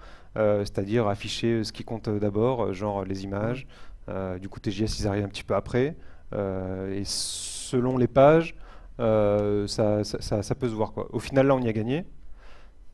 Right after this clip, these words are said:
Speaker 1: Hum, je suis pas sûr que j'avais très peur en le faisant. Euh, il doit y avoir des, des moments où, euh, si t'as pas, euh, où tu, ça peut être pire.
Speaker 2: Hmm.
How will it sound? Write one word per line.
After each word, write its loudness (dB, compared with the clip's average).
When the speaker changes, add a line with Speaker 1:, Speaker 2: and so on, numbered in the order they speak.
Speaker 1:
Hum, -8
je -2
suis -4
pas 6
sûr 0
que 0
j'avais 4
très 4
peur 4
en 4
le 0
faisant. -2
Euh, -2
il -8
doit 8
y 8
avoir 8
des, 6
des 0
moments 2
où, 0
euh, -2
si -10
t'as 4
pas, 8
euh, 0
où -8
tu, -12
ça 0
peut 2
être 2
pire. -8
Speaker 2:
Hmm. -14